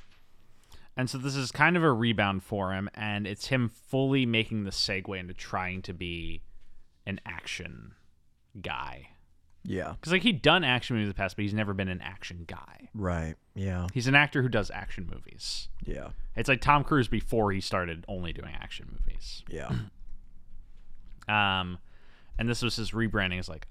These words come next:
Speaker 1: "I'm an action guy now."
Speaker 2: Mm-hmm.
Speaker 1: Uh, he just picked the wrong, uh, hand to <laughs> play his cards with. Um,
Speaker 2: Yeah,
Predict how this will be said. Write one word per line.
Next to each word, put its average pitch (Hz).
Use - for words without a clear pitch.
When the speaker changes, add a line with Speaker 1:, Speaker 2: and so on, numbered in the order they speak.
Speaker 1:
"I'm 110
an 95
action 90
guy 85
now." -
Speaker 2:
Mm-hmm. 90
Speaker 1:
Uh, 107
he 104
just -
picked -
the 101
wrong, 101
uh, 82
hand 85
to -
<laughs> -
play -
his -
cards -
with. -
Um, 90
Speaker 2:
Yeah, 117